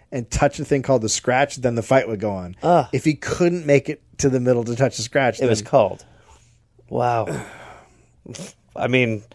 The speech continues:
Speaker 2: boxing needs a shot in the arm today. So
Speaker 1: <laughs>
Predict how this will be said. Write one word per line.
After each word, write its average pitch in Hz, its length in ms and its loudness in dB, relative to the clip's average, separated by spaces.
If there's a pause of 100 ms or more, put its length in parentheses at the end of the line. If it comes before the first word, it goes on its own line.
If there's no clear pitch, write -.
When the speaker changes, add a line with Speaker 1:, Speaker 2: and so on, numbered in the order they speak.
(400)
Speaker 2:
boxing 165 360 0
needs 147 180 0
a 123 40 0
shot 139 260 2
in 127 60 -6
the 127 100 0
arm 117 200 0
today. 110 480 -2
So 147 180 -4
Speaker 1:
<laughs> 285 560 2